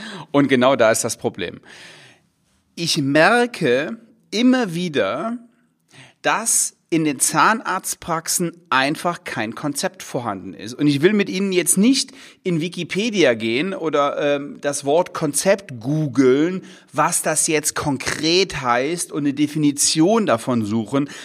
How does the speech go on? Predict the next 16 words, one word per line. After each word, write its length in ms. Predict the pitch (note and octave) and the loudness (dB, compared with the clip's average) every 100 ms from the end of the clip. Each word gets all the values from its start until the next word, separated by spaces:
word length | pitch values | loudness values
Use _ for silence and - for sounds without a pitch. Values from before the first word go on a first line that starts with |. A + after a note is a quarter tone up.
| - | -2
Darum 340 | C#3 C#3+ D3+ | 0 2 2
geht's 360 | B2+ F#3+ G#3+ - | 2 0 2 0
überhaupt 560 | D#3 A#2+ G2+ G2 G2+ C3+ | 0 2 2 2 0 0
nicht. 260 | E3 - - _ | 0 -4 -12 _
Es 260 | B2+ B2 - | -6 -6 -2
geht 420 | D3 F#3+ A3+ - _ - | -2 -2 -6 -14 _ -2
darum, 960 | C#3 C#3+ D3 A#2 F#2+ G2+ D3+ A3 - _ _ _ _ _ _ _ _ _ _ _ _ _ _ | 2 2 0 -2 -6 -4 -6 -8 -14 _ _ _ _ _ _ _ _ _ _ _ _ _ _
einen 680 | - C3+ D3+ D3 C3 B2+ - _ | 0 2 4 4 2 0 -4 _
roten 680 | A#2 A2+ D#3 A#3 C#4 - A#3 | -10 2 4 4 2 0 -2
Faden 760 | - - - E3 F3+ F3+ F3 F3 - | -2 -4 0 2 0 -2 -2 -4 -2
in 280 | F3+ F3 E3+ | 0 2 2
der 180 | D3 C3+ | 2 0
Praxis 800 | - - C3+ - - C3 - - | -2 -4 -4 -4 -2 -2 -2 -2
zu 240 | - B2+ | -2 -2
finden. 600 | - - A#2+ G2+ - - - _ _ _ _ _ _ _ _ _ _ _ _ - | -6 -4 -4 -4 -10 -18 -20 _ _ _ _ _ _ _ _ _ _ _ _ -2
Angefangen, 880 | C#3 A3 A#3 - G#3 G3+ G#3 G#3 | 0 0 -4 0 0 0 -6 -8